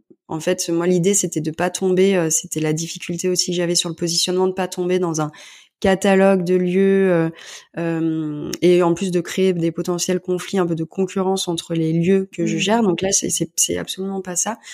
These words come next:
Speaker 1: Euh, en revanche, je travaille, du coup, moi, avec les outils existants du lieu, c'est-à-dire je viens, euh, bah, s'ils ont un site internet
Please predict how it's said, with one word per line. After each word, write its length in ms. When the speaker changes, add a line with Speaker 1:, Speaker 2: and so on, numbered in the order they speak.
Speaker 1:
Euh, 160
en 140
revanche, 180
je 80
travaille, 560
du 180
coup, 180
moi, 180
avec 260
les 260
outils 480
existants 600
du 160
lieu, 160
c'est-à-dire 460
je 120
viens, 500
euh, 420
bah, 180
s'ils 360
ont 80
un 40
site 220
internet 680